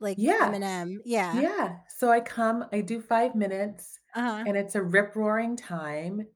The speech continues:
Speaker 2: and then afterwards, some of the people that had been there when they were shooting came up, and they were like, "That was so funny, we wish we could see more of you, blah, blah, blah. Hey, do you wanna come back on the lot when we're shooting again?" Like, you know, and so they bring me back, this, that, and the other, and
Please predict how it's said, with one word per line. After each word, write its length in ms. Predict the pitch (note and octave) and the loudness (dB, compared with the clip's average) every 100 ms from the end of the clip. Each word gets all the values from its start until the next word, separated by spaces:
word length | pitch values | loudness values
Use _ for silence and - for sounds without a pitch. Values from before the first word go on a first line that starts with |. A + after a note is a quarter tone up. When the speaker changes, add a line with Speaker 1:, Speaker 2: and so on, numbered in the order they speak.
| - | -6
Speaker 2:
and 180 | F3+ F3+ | -2 0
then 200 | F3 F3 | 0 0
afterwards, 800 | F3 F#3+ G3+ - F3 D#3+ D#3+ E3+ | -2 -2 -4 -6 -4 -2 -2 -4
some 140 | - F3+ | -4 -2
of 60 | |
the 60 | F3+ | -4
people 300 | F3+ F#3 F3 | -6 -6 -2
that 120 | E3 | 0
had 180 | D#3+ D#3 | -2 -4
been 180 | D#3 E3 | -6 -4
there 200 | D#3+ D#3 | -4 -4
when 120 | D#3 | -4
they 100 | D#3 | -6
were 100 | D3+ | -6
shooting 340 | - F#3 E3 E3 | -6 -4 -4 -6
came 280 | D#3+ D#3 | -8 -2
up, 160 | D#3 D#3 | -2 -2
and 80 | E3 | -4
they 60 | E3 | -2
were 80 | |
like, 260 | E3 F3 F3 | 0 -2 -2
"That 140 | A3+ | -4
was 160 | A3+ A3 | -4 -2
so 160 | A#3 A3+ | -2 0
funny, 520 | A3+ A3 A3 A3 G#3+ - - _ | 0 2 2 0 -4 -16 -20 _
we 100 | A3+ | 0
wish 200 | A3+ A3+ - | 0 -2 -4
we 140 | A3+ | -2
could 120 | G#3+ | -2
see 120 | - G#3+ | 0 4
more 260 | G#3+ A#3 | 4 4
of 100 | A3+ | 2
you, 180 | A3 A3 | 2 2
blah, 160 | G#3+ G#3+ | 0 -2
blah, 100 | G#3 | 0
blah. 160 | G#3+ G#3+ - - | 0 -2 -4 -20
Hey, 200 | - D4 | -4 0
do 80 | A3+ | 4
you 120 | G#3 | 4
wanna 200 | A3 A#3 | 4 2
come 260 | A3+ A3+ G#3+ | 2 2 4
back 240 | G#3+ G#3 | 2 0
on 160 | G3+ G3+ | -2 -2
the 80 | F#3 | -2
lot 420 | E3+ D#3+ A3+ - | 0 0 -2 -4
when 160 | G3 | -4
we're 120 | F#3 F3 | -2 -4
shooting 420 | - F#3+ G3+ A3+ | -2 0 2 2
again?" 440 | A#3 C4 D4 D#4 - _ _ _ _ | 2 0 0 -4 -12 _ _ _ _
Like, 320 | F#3 F3 - - | 0 0 -4 -4
you 100 | F3 | 2
know, 300 | E3+ D#3+ E3+ | 4 4 0
and 120 | E3+ E3+ | -2 0
so 180 | F3 | 0
they 280 | E3+ E3 E3 _ | 2 0 -2 _
bring 180 | D3+ D#3+ | -2 0
me 100 | F#3 | 0
back, 460 | F3 C#3 D3 F3 - | 2 2 0 -4 -12
this, 160 | D3 | -8
that, 120 | D#3+ | -6
and 80 | D#3 | -4
the 100 | E3+ | -4
other, 340 | D3 D3 D#3 D#3+ | -4 -2 0 -2
and 220 | D#3 | -4